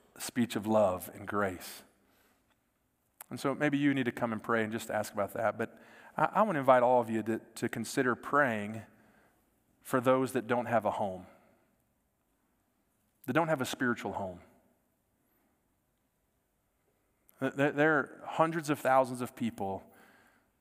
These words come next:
in a ten-mile radius who don't have a spiritual home. And God's called us to be the people to go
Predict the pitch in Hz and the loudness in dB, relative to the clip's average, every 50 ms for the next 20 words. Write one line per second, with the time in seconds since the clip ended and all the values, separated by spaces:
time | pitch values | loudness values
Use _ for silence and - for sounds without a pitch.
0 | _ _ _ _ _ _ _ _ _ _ _ _ - - 117 110 104 - - 135 | _ _ _ _ _ _ _ _ _ _ _ _ -10 -6 -6 -6 -4 -4 -4 -4
1 | 123 120 120 117 113 107 110 110 107 104 107 104 104 - 120 110 113 123 127 - | 0 2 4 4 4 2 2 -2 -2 0 -2 -4 -4 -4 -6 -2 -2 -2 -2 -2
2 | - 151 143 113 107 - - 117 113 110 - - 107 95 104 107 95 95 98 - | -2 -4 -4 -4 -6 -8 -6 -6 -6 -6 -6 -8 -10 -10 -8 -10 -10 -12 -14 -18
3 | - _ _ _ _ _ _ _ _ _ _ _ _ _ _ _ _ _ _ _ | -20 _ _ _ _ _ _ _ _ _ _ _ _ _ _ _ _ _ _ _
4 | _ _ _ _ _ _ _ - 120 120 120 135 139 151 156 143 - - - 139 | _ _ _ _ _ _ _ -10 -8 -2 0 0 2 2 2 0 0 2 2 2
5 | 131 123 123 - - 120 117 107 - - - - - - - - - _ _ _ | 2 2 -2 -4 -2 0 0 0 -2 -4 -8 -10 -12 -12 -14 -18 -20 _ _ _
6 | _ _ _ _ _ _ _ _ _ _ _ _ _ _ _ _ _ _ - - | _ _ _ _ _ _ _ _ _ _ _ _ _ _ _ _ _ _ -12 -6
7 | 113 123 113 113 - - - 139 135 - - 110 107 104 107 117 120 117 107 98 | -6 -4 -4 -6 -8 -2 0 0 0 0 -2 -6 -6 -4 0 0 0 0 0 -4
8 | 92 90 - | -8 -10 -14